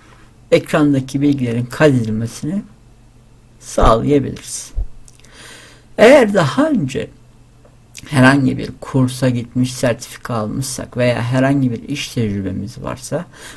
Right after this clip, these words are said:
bunu yine yan taraftaki menüden kurs,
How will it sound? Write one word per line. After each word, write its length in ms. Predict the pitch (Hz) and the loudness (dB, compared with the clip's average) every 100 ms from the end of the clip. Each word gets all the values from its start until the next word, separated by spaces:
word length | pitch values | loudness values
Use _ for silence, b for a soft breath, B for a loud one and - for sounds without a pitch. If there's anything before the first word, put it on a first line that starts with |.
| B | B
bunu 200 | 208 208 | 2 4
yine 360 | 185 214 196 156 | 2 0 2 0
yan 360 | 170 175 190 | 0 0 0
taraftaki 600 | 190 160 143 - 127 - | 0 -2 -4 -4 -8 -4
menüden 500 | 120 110 101 107 165 - | -2 -2 -2 -4 -6 -10
kurs, 480 | - 165 160 - | -4 -2 -2 -8